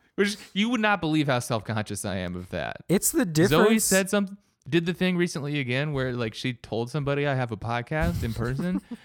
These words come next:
Speaker 1: Like, do we need to, oh, don't. <laughs>
Speaker 2: Don't do that.
Speaker 1: It's like,
Speaker 2: Having
Speaker 1: you
Speaker 2: the
Speaker 1: can
Speaker 2: e-,
Speaker 1: l-, you,
Speaker 2: having the
Speaker 1: people
Speaker 2: edgy
Speaker 1: look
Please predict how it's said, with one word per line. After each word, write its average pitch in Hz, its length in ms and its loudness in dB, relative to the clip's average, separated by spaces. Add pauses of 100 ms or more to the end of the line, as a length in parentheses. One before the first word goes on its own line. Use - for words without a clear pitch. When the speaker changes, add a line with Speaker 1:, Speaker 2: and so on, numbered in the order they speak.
(580)
Speaker 1:
Like, 147 320 -4 (600)
do - 80 -8
we 156 80 0
need 170 220 -2
to, - 60 -12 (760)
oh, 143 360 -4 (300)
don't. 190 260 -4 (380)
<laughs> 392 720 2
Speaker 2:
Don't 190 260 -2
do 110 180 -8
that. 110 320 -4 (600)
Speaker 1:
It's - 100 -10
like, 139 260 0 (200)
Speaker 2:
Having 160 260 2
Speaker 1:
you 151 100 4
Speaker 2:
the - 40 6
Speaker 1:
can 135 120 4
Speaker 2:
e-, - 40 0
Speaker 1:
l-, 139 60 0
you, 165 120 -2
Speaker 2:
having 190 300 4
the 156 120 6
Speaker 1:
people 123 100 6
Speaker 2:
edgy 127 240 6
Speaker 1:
look 226 100 8